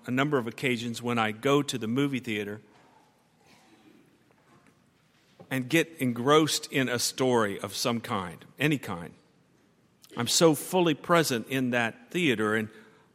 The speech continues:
I'm so affixed with the sound and the visuals that when the movie's over and it's time to leave, it is completely disorienting for me. You walk out of the darkness and into the light again.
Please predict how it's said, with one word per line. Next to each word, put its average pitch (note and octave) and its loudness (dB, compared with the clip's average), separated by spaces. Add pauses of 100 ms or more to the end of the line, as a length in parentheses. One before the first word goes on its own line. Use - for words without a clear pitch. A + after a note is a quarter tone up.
I'm A2+ -4
so C#3+ 4
affixed - 0
with A2+ -4
the G#2+ -8
sound D#3+ 2
and A2+ -2
the G#2+ -4
visuals C3 0 (1300)
that D#3+ 2
when D#3+ 8
the D#3 8
movie's E3 8
over D#3 10
and B2 6
it's B2 0
time D#3 4
to A#2+ 2 (600)
leave, C3 2 (680)
it G3+ 2
is C#3+ 2
completely C3 -4
disorienting G2 -2
for G#2+ -4
me. F#2 -8 (1080)
You C3+ 2
walk G3+ 6
out F3 4
of C3+ -2
the A2+ 0
darkness B2+ 0
and A#2 -4
into C3 -4
the G#2 -6
light B2+ 2
again. C3 -4